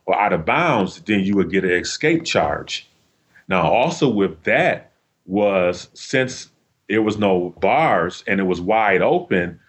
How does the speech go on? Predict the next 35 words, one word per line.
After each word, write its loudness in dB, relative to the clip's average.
and 0
behind 0
Allenwood 2
Prison 0
Camp, -2
you -4
had 0
the -6
medium, 0
the 0
low, 0
and 0
the -2
U 2
S -2
Penitentiary. -2
So 0
there 2
was, 0
like, -2
a 0
long 0
road, 0
and -8
people 0
that 2
would -4
come 0
to 0
visit 0
the -2
people 0
in 2
the -4
camp -2